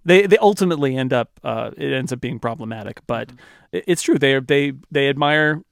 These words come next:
Speaker 1: they admire Diane, and, and Lloyd proves his, uh, his, uh, trustworthiness, I would say. And, and he, he truly, you know, truly,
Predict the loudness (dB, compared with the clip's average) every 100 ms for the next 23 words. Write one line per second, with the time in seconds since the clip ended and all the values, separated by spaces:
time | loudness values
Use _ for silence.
0 | -12 -4 -2 0 0 2 2 2 0 0
1 | -2 -4 -4 -4 -4 -4 -6 -2 -2 -2
2 | -4 -2 0 0 -2 -2 0 0 0 2
3 | 2 2 -4 -14 -20 -20 _ _ -2 -2
4 | 0 0 0 0 -2 -8 _ _ -6 -4
5 | 0 4 4 2 -2 -6 -6 -6 -6 -6
6 | -8 -12 _ -8 -6 -6 -4 -6 -4 -4
7 | -6 -6 -8 -6 -2 0 2 -2 -4 -6
8 | -4 -6 -8 -4 0 0 -2 -6